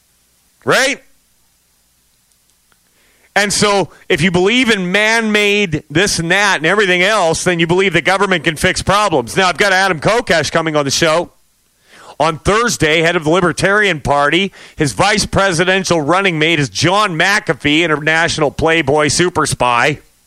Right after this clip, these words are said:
inventor of McAfee, uh, antivirus software. And I used to argue with him. I've had him on before. Adam Kokesh. I, I didn't really argue with him. We got along, but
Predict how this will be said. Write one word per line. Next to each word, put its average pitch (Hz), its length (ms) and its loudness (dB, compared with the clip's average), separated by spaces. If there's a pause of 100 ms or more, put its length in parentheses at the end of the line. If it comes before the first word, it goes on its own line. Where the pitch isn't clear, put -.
(760)
inventor 156 480 0
of 139 80 -2
McAfee, 156 720 0
uh, 127 220 2
antivirus 147 720 0
software. 110 720 0 (2500)
And 196 560 2
I 190 140 2
used 214 260 0
to 214 80 2
argue 208 400 0
with 151 180 0
him. 107 300 -4 (180)
I've 123 80 -4
had 175 160 0
him 180 80 -2
on 190 180 0
before. 165 680 -2 (680)
Adam 160 300 0
Kokesh. 160 600 0
I, 147 100 -2
I 170 40 2
didn't 254 260 0
really 165 300 0
argue 170 420 0
with 120 140 0
him. 135 80 -2
We 156 80 -2
got 175 140 2
along, 143 500 0
but 123 200 0